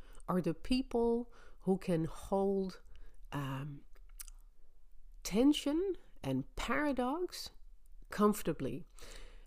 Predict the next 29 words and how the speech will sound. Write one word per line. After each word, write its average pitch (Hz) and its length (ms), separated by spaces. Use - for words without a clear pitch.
dus 165 300
vertaald, 185 640
hè, 220 240
de, 151 300
de 156 140
meest, 214 580
de 160 80
leiders 196 580
van 165 140
wie 185 160
we 165 80
de 165 80
meeste 180 520
transformatie 180 920
mogen 156 340
verwachten, 180 520
dat 170 140
zijn 254 300
de 214 80
mensen 214 600
die 214 240
zich 202 440
ontspannen 233 680
kunnen 185 260
verhouden 170 500
tot - 200
paradox, 156 800
tot 160 180
ambiguïteit, 175 1120